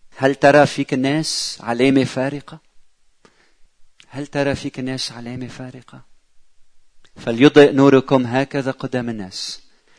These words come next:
لكي يروا أعمالكم الحسنة، فيمجدوا أباكم الذي في السماوات". خلونا نصلي مع بعض. هلأ الوقت يلي فيه الرب بيمتحن قلوبنا وبيحكي معنا.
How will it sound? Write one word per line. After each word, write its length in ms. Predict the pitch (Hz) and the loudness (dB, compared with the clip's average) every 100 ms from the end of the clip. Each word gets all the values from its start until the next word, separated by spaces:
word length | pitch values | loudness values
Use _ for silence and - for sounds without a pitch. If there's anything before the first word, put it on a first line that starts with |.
| _ - - | _ -20 -14
لكي 280 | - 104 | -6 2
يروا 400 | 113 131 131 131 131 | 6 8 8 2 -4
أعمالكم 640 | 107 107 113 113 110 - 107 | -10 -4 -4 -4 -10 -14 -14
الحسنة، 600 | 107 - - - 104 98 _ - _ _ - _ - | -16 -14 -12 -12 -14 -20 _ -20 _ _ -20 _ -10
فيمجدوا 840 | - 104 104 107 - 101 107 - | -8 -6 -2 -4 -4 -8 -8 -10
أباكم 640 | 98 101 92 98 95 95 92 _ _ - - 95 | -12 -14 -14 -16 -16 -18 -20 _ _ -20 -20 -20
الذي 300 | 92 92 92 | -20 -16 -8
في 140 | - | -8
السماوات". 600 | 92 - 101 - _ _ | -10 -20 -20 -20 _ _
خلونا 280 | - 131 139 | -12 -8 -8
نصلي 380 | 110 - 117 107 | -8 -10 -12 -12
مع 140 | 107 | -12
بعض. 340 | 98 117 123 135 - - _ _ - _ _ _ _ _ - _ _ - - - _ - | -10 -10 -12 -14 -20 -20 _ _ -20 _ _ _ _ _ -20 _ _ -20 -20 -20 _ -18
هلأ 160 | 135 135 | -4 0
الوقت 480 | 123 147 139 131 135 | 6 6 6 -2 -6
يلي 160 | 120 | -6
فيه 460 | 120 - 131 127 127 123 _ _ - _ - | -6 -4 -4 -2 -4 -10 _ _ -20 _ -16
الرب 240 | 107 120 120 | 0 0 2
بيمتحن 600 | 117 117 110 139 - 120 | -2 -2 -6 -10 -8 -6
قلوبنا 560 | 123 131 123 131 123 - _ _ _ _ _ _ _ _ _ _ - _ _ _ _ _ - | 0 0 0 -2 -2 -6 _ _ _ _ _ _ _ _ _ _ -20 _ _ _ _ _ -16
وبيحكي 380 | 107 123 - 117 | -12 -12 -10 -2
معنا. 380 | 117 113 104 | -2 -2 -8